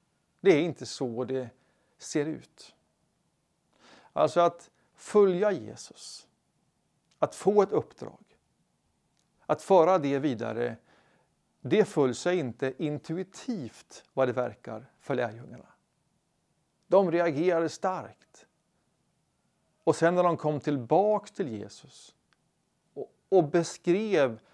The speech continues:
vad de hade gjort och vad de hade varit med om, så är det i detta dagens evangelium och många andra gånger så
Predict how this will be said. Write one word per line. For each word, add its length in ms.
vad 360
de 120
hade 180
gjort 400
och 100
vad 180
de 120
hade 140
varit 280
med 440
om, 240
så 200
är 200
det 260
i 120
detta 540
dagens 500
evangelium 840
och 340
många 560
andra 560
gånger 360
så 340